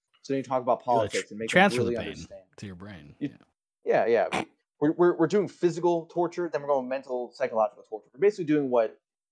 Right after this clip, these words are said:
Speaker 1: C I A black sites like Guantanamo Bay do on a regular basis, but better because at least someone's coming at the end of it.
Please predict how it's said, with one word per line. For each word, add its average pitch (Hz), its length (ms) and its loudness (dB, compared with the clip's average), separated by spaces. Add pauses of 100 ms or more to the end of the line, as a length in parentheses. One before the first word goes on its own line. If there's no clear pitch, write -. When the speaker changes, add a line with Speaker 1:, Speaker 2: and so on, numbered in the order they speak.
(200)
Speaker 1:
C - 180 2
I 143 60 6
A 131 140 4
black 120 300 4
sites - 400 2
like - 140 -2
Guantanamo 214 460 -2
Bay 107 260 -2
do 113 180 -8
on 104 80 -6
a 98 100 -12
regular 107 300 -14 (100)
basis, 139 520 -10 (640)
but 127 280 0
better 131 280 4
because 123 260 -4
at 117 100 2
least 120 260 -6
someone's 117 320 -2
coming 120 440 -6
at 151 100 -8
the 156 140 -6
end 151 100 -4
of 160 120 0
it. 180 140 -6